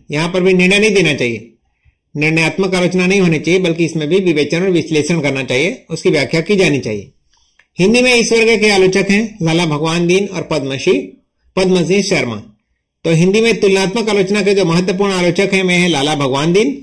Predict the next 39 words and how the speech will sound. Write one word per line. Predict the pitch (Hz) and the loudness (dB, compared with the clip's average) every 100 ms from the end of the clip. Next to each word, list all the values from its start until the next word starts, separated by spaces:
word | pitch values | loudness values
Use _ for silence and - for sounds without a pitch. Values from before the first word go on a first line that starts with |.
| - - | -16 -8
और | 170 - | -6 -4
पद्म | 165 156 147 | -4 -2 -4
सिंह | 180 240 - - - | -2 -4 -6 -16 -16
शर्मा। | - 156 113 98 - _ _ _ _ _ - _ - | -4 -2 -2 -8 -16 _ _ _ _ _ -20 _ -6
और | 226 | -4
आलोचना | 233 190 214 220 247 254 | -4 0 0 2 0 0
की | 254 | 0
उपयोगिता | 233 233 233 240 262 | 0 2 2 2 0
और | 240 | 2
उद्देश्य, | 208 160 143 - - - _ - - - _ _ _ _ _ - _ - | 2 2 0 0 -10 -20 _ -20 -20 -20 _ _ _ _ _ -20 _ -6
आलोचना | 185 226 254 | -2 0 0
की | 247 262 | 0 0
क्या | 269 | 0
उपयोगिता, | 247 175 170 160 170 | 0 2 2 2 0
आलोचना | 175 185 185 240 | 0 0 0 0
की | 240 | 0
जरूरत | 220 220 240 | 0 2 0
क्यों | 240 240 | 0 0
पड़ती | 202 180 147 | 0 -2 -2
है | 120 - - 185 | -4 -6 -14 -8
और | 214 | -4
आलोचना | 214 220 247 254 | 0 0 0 -2
का | 247 | 2
उद्देश्य | 220 190 208 180 | 2 4 2 2
क्या | 165 156 | -2 -4
होता | 123 117 | -4 -8
है, | 95 - _ _ _ _ _ _ | -12 -16 _ _ _ _ _ _
क्या | 202 226 226 208 - - _ - | -2 0 0 -4 -10 -20 _ -4
आलोचना | 175 190 214 226 | 0 2 2 0
बहुत | 196 208 | 2 2
जरूरी | 208 208 233 | 2 2 2
है | 240 | 2
साहित्य | 214 202 202 214 | 2 0 0 -2
के | 220 | -2
लिए? | 254 | -6
तो | - - 208 | -10 -8 -2
आइए | 180 156 | 2 2
देखते | 127 127 120 | 0 -2 -8
हैं। | 98 - | -10 -20